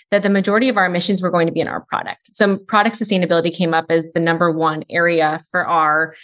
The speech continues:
assessment that we needed to really tackle if we wanted to think about sustainability as a whole and making material impacts there. So we brought on S C S Consulting, and what they've done is partnered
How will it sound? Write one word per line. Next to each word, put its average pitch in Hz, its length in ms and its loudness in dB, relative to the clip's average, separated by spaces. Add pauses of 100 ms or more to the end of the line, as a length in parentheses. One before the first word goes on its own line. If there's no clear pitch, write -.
(140)
assessment 190 800 0
that 180 140 6
we 180 140 2
needed 170 380 2
to 156 560 2
really 165 240 2
tackle 165 400 -2
if 160 80 -4
we 180 100 2
wanted 160 280 -2
to 160 80 -10
think 160 200 -4
about 156 260 0
sustainability 151 720 -2
as 160 120 -6
a 165 60 -2
whole 143 280 -2
and 147 80 -2
making 147 480 -8
material 170 400 -2
impacts - 420 -6
there. 202 300 -4 (340)
So 202 340 2
we 196 560 -2
brought 208 160 0
on 226 100 2
S 202 160 -2
C 214 80 -2
S 202 80 -4
Consulting, 165 720 -2
and 180 380 0
what 190 160 -2
they've 226 220 0
done 202 160 0
is 180 120 -2
partnered 180 480 -2